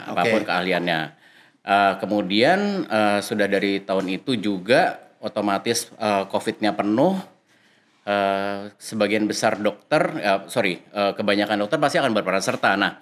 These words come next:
Speaker 1: Ya.
Speaker 2: dalam kasus saya, eh, bedah saraf itu, jadi kan kita lebih banyak sifatnya emergensi.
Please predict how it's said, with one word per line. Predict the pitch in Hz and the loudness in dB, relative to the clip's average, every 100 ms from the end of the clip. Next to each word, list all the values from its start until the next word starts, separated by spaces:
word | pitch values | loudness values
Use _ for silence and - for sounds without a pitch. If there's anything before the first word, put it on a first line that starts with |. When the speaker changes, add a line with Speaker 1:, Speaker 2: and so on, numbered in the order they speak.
| _ | _
Speaker 1:
Ya. | 113 95 - | -10 -10 -14
Speaker 2:
dalam | _ 113 107 110 | _ 2 4 4
kasus | 101 101 107 98 | 2 0 -2 0
saya, | 80 82 95 156 180 | 2 2 2 2 0
eh, | - 98 95 | -2 0 0
bedah | 87 95 92 | 0 0 0
saraf | 95 92 90 | 0 -2 -4
itu, | 87 - 131 160 151 | -10 -6 -2 0 0
jadi | 107 117 | 0 -2
kan | 131 165 160 | 0 -2 -2
kita | - 156 | -4 -2
lebih | 160 113 101 | 0 0 0
banyak | 92 110 139 | 2 0 -2
sifatnya | 113 - 98 127 | -6 -4 -4 -2
emergensi. | 113 101 101 104 101 95 76 | -4 -2 0 0 0 -4 -6